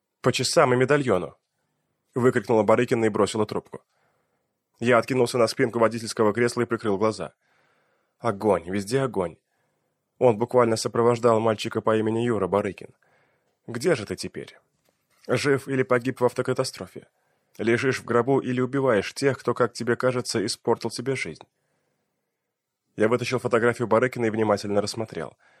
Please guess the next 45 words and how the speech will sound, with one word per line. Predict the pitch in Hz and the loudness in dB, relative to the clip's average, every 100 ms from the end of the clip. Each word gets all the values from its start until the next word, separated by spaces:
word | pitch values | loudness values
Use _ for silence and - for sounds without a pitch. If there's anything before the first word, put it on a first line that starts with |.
| _ _ _ _ _ _ | _ _ _ _ _ _
Нет, | 143 123 - | 2 2 4
он | 127 | 2
не | 156 | 2
был | 117 110 | 2 0
похож | 107 131 - | 0 0 0
ни | 120 | 0
на | 117 | 0
кого | 123 113 110 | 0 2 0
из | - | -2
тех, | 139 120 - | -2 -2 -2
кого | 117 110 | 0 4
я | 107 | 2
встречал | 104 117 - 104 | 0 -6 -2 -4
до | 101 101 | -2 -4
сих | 117 - | -6 -12
пор. | 80 - _ _ _ _ _ _ _ _ _ _ _ _ | -16 -18 _ _ _ _ _ _ _ _ _ _ _ _
Я | - 117 | 0 2
вылез | 123 123 | 4 0
из | 123 104 | 0 0
машины | 113 147 123 | 0 2 2
и | |
отправился | 113 117 107 107 117 | 2 2 2 2 0
назад | 117 104 87 | 0 0 -4
в | |
школу. | - 101 82 78 _ _ _ _ _ | -10 -8 -10 -12 _ _ _ _ _
Кто-кто, | - 151 - 170 139 | 0 0 2 4 4
а | |
директор | 110 131 135 131 | 4 2 2 0
должен | 131 135 98 | 2 2 2
знать | 95 98 98 | 0 -2 0
в | |
лицо | 101 - | -4 -2
всех, | 101 - 120 - | -2 0 -2 -2
кто | - | -2
у | 117 | 0
него | 101 95 | 0 0
работает. | 107 92 - - _ _ _ _ _ _ _ _ _ | -2 -8 -12 -18 _ _ _ _ _ _ _ _ _
Однако | 143 131 165 | 2 4 2
сначала | 160 139 156 139 | 2 -2 2 2
я | 131 | 2
встретил | - 120 120 | 0 -2 -2
шедшую | - 113 - 117 | -2 -2 -2 -4
из | |
канцелярии | - 113 120 95 101 | -4 -6 -2 0 0
Аню. | 113 80 78 | -2 -6 -8